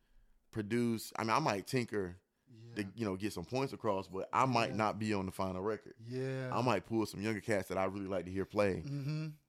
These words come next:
Speaker 1: And they might play something that I could easily play.
Speaker 2: Yeah.
Speaker 1: But just the joy in seeing something come together, and I'm kinda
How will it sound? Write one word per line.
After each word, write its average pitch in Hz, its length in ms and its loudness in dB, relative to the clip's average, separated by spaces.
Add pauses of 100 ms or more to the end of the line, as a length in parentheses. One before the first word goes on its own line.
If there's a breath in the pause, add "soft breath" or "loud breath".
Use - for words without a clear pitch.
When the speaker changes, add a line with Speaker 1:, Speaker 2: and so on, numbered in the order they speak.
(240)
Speaker 1:
And 113 100 2
they 139 100 4
might 151 200 2
play 143 140 4
something 123 280 0
that 113 60 2
I 127 60 2
could 120 160 -2
easily 123 300 0
play. 131 420 -2 (160)
Speaker 2:
Yeah. 131 480 -6
Speaker 1:
But 117 160 6
just 120 160 0
the 117 80 -4
joy 117 340 2
in 104 80 0
seeing 113 320 0
something 101 300 -6
come 101 160 -4
together, 101 340 2
and 92 180 -2
I'm 98 120 -2
kinda 90 400 -6